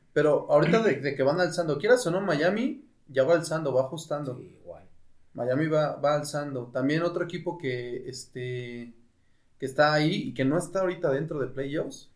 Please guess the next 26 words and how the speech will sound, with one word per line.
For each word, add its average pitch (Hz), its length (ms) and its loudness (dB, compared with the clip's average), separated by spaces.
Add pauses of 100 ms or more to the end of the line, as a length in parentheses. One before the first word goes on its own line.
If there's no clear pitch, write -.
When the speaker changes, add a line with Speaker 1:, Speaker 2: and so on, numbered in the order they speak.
Speaker 1:
los 120 180 -10
Bengals. 214 480 -8 (1700)
O - 80 -10
sea, 143 140 -2 (180)
sí, 190 420 0
aquí 160 420 2
en 202 80 4
la 185 40 6
americana 143 380 2
yo 175 80 -2
sí 170 100 -8
veo 156 120 -4
más. 143 380 0
Speaker 2:
O 143 40 2
sea, 131 420 0
Miami 143 500 -2
o 143 60 0
Cincinnati 123 520 -10
fácilmente 131 680 0
puede 123 280 -6
ser 123 200 -6
el 110 180 -8
tercero 113 460 -8
de 101 140 -6
la 110 100 0
nacional. - 460 -2